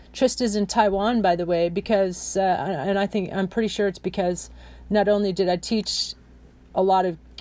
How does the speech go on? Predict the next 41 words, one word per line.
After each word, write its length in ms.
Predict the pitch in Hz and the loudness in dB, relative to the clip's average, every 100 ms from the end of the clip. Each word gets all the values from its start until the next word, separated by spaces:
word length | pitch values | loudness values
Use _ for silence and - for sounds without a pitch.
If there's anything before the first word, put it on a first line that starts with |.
| - | -6
young 320 | 180 214 233 | 0 2 2
people 300 | 226 220 190 | 0 -2 -2
there, 360 | 175 170 170 180 - - - - | 2 4 4 0 -8 -20 -18 -4
uh, 300 | 190 180 175 | -2 0 -2
so 240 | 185 214 | 0 0
they 220 | 185 190 180 | 2 0 0
would 200 | 180 175 | 0 0
have, 180 | 170 - - - - - - | -2 -6 -20 -14 -12 -10 -8
uh, 160 | - - | -6 -4
you 140 | 190 190 | -2 -2
know, 120 | 180 | 0
and 120 | 208 | 0
they 80 | 202 | 2
like 220 | 214 208 | 0 0
my 80 | 190 | -4
name. 260 | 180 165 | -2 -4
They 420 | 170 - 120 180 175 | -6 -8 -4 -4 -4
said 240 | - 208 | -4 -4
it, 160 | 185 - | -4 -8
they 120 | 180 | -8
say 180 | - 202 | -6 -6
it 100 | - | -4
sounds 300 | 208 196 196 | -4 -2 -4
like 220 | 180 185 | -6 -4
a, 260 | 175 175 - - 190 - - | -2 -2 -6 -10 -10 -10 -10
uh, 160 | - 185 | -6 -4
like 180 | 165 175 | -4 -6
a 60 | 180 | -10
kiss, 540 | - 247 190 - - - - | -6 -4 -4 -8 -14 -18 -16
Trista. 640 | - 208 - - 190 175 - - - - - - - - | -10 -10 -10 -6 -4 -6 -8 -20 -20 -20 -20 -20 -20 -10
Um, 480 | 220 214 202 196 196 - - - - - - - - | -4 -2 -2 -6 -10 -14 -20 -20 -20 -20 -20 -20 -8
but, 280 | 226 214 - | -2 -2 0
uh, 260 | 240 208 202 - - - - - - - - - - - - - - - - - | 2 2 2 -4 -20 -20 -20 -20 -20 -20 -20 -20 -20 -20 -20 -20 -20 -20 -12 0
but 100 | 233 | 2
also 220 | 226 226 | 2 2
I 160 | 196 | 2
worked 200 | 196 208 | 0 -4
for 180 | - 214 | -2 -2
the 120 | 185 | 0
China 300 | 170 233 226 | -2 0 0
Post 460 | 202 214 196 - | 0 -2 -2 -8